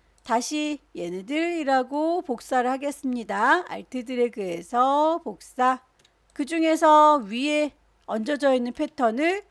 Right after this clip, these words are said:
방금 저희가 벽돌 형식으로 쌓은 플라워 투라고 하는 걸로 선택을 해보죠.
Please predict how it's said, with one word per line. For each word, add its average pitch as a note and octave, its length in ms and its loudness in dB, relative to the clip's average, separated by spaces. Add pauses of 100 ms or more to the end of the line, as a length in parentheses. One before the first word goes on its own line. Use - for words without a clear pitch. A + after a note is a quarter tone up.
(520)
방금 A#3 460 -4
저희가 G#3+ 360 -2
벽돌 C4 420 -2
형식으로 D#4+ 600 -2
쌓은 F#3+ 480 0
플라워 A#3 440 2 (100)
투라고 D#4 500 0
하는 A#3+ 300 0
걸로 G3+ 580 0
선택을 A#3+ 460 -6
해보죠. B3+ 680 0